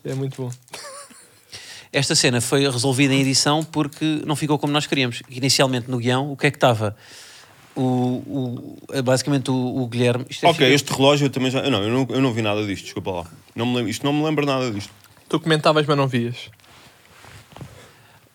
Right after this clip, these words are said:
Speaker 3: É assim, tu mandaste-me alguns vídeos para o WhatsApp que eu te disse que vi, mas não vi.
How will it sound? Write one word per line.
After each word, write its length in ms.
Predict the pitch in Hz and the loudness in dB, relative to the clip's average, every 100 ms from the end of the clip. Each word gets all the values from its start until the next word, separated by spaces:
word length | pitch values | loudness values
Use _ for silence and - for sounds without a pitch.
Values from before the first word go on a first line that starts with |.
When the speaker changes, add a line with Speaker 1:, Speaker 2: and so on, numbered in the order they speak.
| - | 2
Speaker 3:
É 80 | 190 | 2
assim, 220 | 185 135 | 4 0
tu 100 | 120 | 0
mandaste-me 420 | 175 190 196 - | 0 2 0 0
alguns 260 | 165 151 135 | 2 2 2
vídeos 260 | 135 139 | 2 0
para 100 | 131 | -2
o 40 | 135 | 0
WhatsApp 360 | 117 - 123 131 | 0 0 -4 -2
que 60 | 120 | -4
eu 20 | |
te 100 | 104 | -4
disse 180 | 113 107 | -6 -6
que 80 | - | -6
vi, 100 | 104 | -4
mas 140 | 107 | -4
não 120 | 107 | -4
vi. 140 | 90 | -6